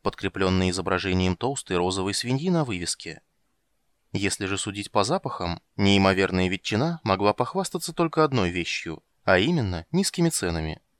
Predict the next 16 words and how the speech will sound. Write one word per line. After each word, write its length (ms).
Они, 380
намалёванные 640
мелом 320
на 80
стойке, 520
были 260
действительно 560
смехотворными. 920
"Неимоверная 720
ветчина" 540
собирала 480
под 160
своей 340
крышей 340
самых 320
бедных, 480